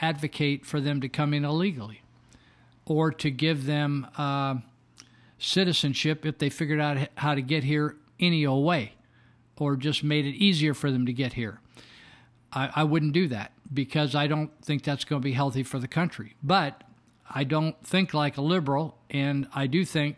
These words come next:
that what's happening politically, when you look at any statements made by, uh, key people in our country that are on the li-, liberal side, like Senator Schumer or, uh,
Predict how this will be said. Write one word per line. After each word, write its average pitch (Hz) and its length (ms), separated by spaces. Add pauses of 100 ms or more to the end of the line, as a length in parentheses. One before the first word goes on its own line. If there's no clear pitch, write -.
(160)
that 139 440
what's 139 240
happening 160 440
politically, 151 800 (460)
when 208 180
you 226 140
look 220 200
at 185 240
any 185 240
statements 160 760
made 151 320
by, 139 340 (1120)
uh, 143 380
key 220 280
people 175 460
in 147 100
our 139 140
country 156 420
that 143 140
are 143 40
on 143 120
the 135 80
li-, 160 320
liberal 143 340
side, 143 480
like 135 200 (300)
Senator 143 440
Schumer 156 500 (1120)
or, 147 460
uh, 139 360